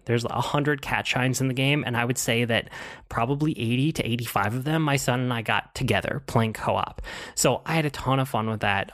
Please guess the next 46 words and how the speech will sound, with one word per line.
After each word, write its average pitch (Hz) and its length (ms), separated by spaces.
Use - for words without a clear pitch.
Um, 120 220
I 127 100
love 123 300
finding 127 300
games 110 300
that 120 60
I 113 100
can 113 140
play 110 160
with 113 120
my 117 100
kids 123 400
and 117 80
that 110 80
we 117 80
can 117 140
all 104 160
enjoy 107 280
together. 120 520
And 143 220
I 139 140
just, 143 340
I 131 80
had 135 180
such - 240
a 123 40
great 120 220
time 110 400
playing 107 320
almost 110 280
an 110 120
entire 104 360
game 98 260
with 117 120
him 143 140
like 143 200
that. 156 240
Like, 123 140
we 120 140
had 127 80
a 120 40
really 101 280
good 90 160
time - 200
with - 140
it. - 180